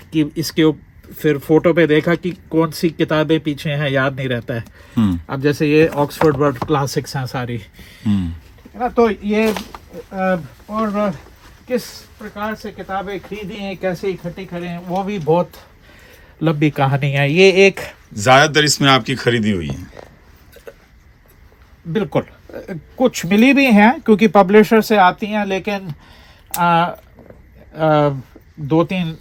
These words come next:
Speaker 1: दोस्त हैं, वो गुजर गए।
Speaker 2: हम्म।
Speaker 1: तो उनके collection मेरे पास आ गए, पाँच सौ किताबें, चार सौ किताबें, आठ सौ
Speaker 2: हम्म।
Speaker 1: किताबें, ऐसे। लेकिन जैसे ये है,
Speaker 2: हम्म।
Speaker 1: ये देखिए,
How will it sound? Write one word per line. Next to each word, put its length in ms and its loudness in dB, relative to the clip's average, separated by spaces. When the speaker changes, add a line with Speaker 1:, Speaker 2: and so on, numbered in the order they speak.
Speaker 1:
दोस्त 540 2
हैं, 240 2
वो 160 4
गुजर 320 4
गए। 240 4
Speaker 2:
हम्म। 280 0
Speaker 1:
तो 1000 6
उनके 300 -2
collection 460 0
मेरे 200 0
पास 300 2
आ 120 2
गए, 160 2
पाँच 300 0
सौ 140 -2
किताबें, 640 -2
चार 240 -2
सौ 140 -4
किताबें, 640 -2
आठ 220 0
सौ 60 0
Speaker 2:
हम्म। 120 -2
Speaker 1:
किताबें, 400 -4
ऐसे। 440 -2
लेकिन 280 -2
जैसे 280 4
ये 260 8
है, 280 2
Speaker 2:
हम्म। 200 -4
Speaker 1:
ये 320 0
देखिए, 360 0